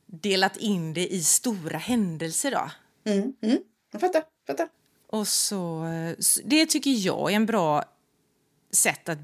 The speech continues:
Speaker 1: börja strukturen med. Liksom en st-, stor, s-, stora
Speaker 2: Mm.
Speaker 1: svepande drag.
Speaker 2: Mm.
Speaker 1: Man behöver inte ens
Speaker 2: Och det
Speaker 1: veta vad de här omvälvande händelserna ska vara, utan bara att där ska det hända någonting.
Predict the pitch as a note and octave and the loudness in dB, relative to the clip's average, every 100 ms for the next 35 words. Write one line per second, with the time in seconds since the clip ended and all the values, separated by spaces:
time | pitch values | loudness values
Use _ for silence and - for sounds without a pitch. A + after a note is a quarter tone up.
0 | D3+ _ - A#3 F3 C#3+ D3+ G3+ - C4 | -14 _ 2 2 2 -2 0 2 0 -2
1 | - A#3 - - - - - - F#3 G#2+ | -4 -4 -4 -8 -10 -12 -20 -8 -2 0
2 | G#3 F#3 G3 F#3+ - - - - F#3 - | 0 0 -2 4 6 6 2 -6 -4 0
3 | C4+ A3+ G3 F3+ E3 D#3+ - _ _ _ | 2 2 0 -2 -4 -10 -14 _ _ _
4 | _ _ - - - G#3+ G3+ A3+ - B3 | _ _ -6 -4 2 4 6 6 8 6
5 | - G3+ A#3 G3+ B2+ A#2 - - _ _ | 6 4 4 4 4 2 -8 -16 _ _
6 | - G3 G3 - _ _ _ _ - G#3+ | -6 -4 -4 -8 _ _ _ _ 0 4
7 | C4+ D4 C#4 C#4 C#4+ G3 - G#3 B3 C#4 | 4 8 8 10 10 8 4 4 6 8
8 | A3+ F#3+ A#3 A3 F#3 F3 F3 F#3 G#3 F#3 | 8 8 6 4 2 2 2 2 2 2
9 | D#3+ E3+ E3+ F3+ F#3 F#4 C4+ - G#3 G#3+ | 0 -2 -2 0 6 8 10 8 4 2
10 | G#3+ F#3 D#3+ - D3+ - A3 D3+ - A3 | 4 4 2 -4 -6 6 8 8 6 4
11 | E4 D#4+ F#4 G#3+ D#3+ - | 4 6 4 4 2 0